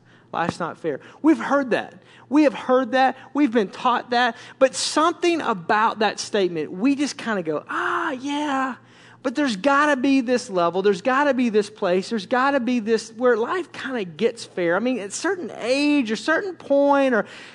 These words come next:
uh, li-, life should be fair. And the reality is, is that life's not fair.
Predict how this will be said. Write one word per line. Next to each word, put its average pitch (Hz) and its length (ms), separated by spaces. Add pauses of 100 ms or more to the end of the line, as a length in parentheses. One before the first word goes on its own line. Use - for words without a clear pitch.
(140)
uh, - 420
li-, 392 320
life 415 300
should 254 280
be 285 200
fair. 233 340 (240)
And 285 260
the 285 120
reality 277 720
is, 190 340
is 226 140
that 233 180
life's 247 360
not 254 280
fair. 147 400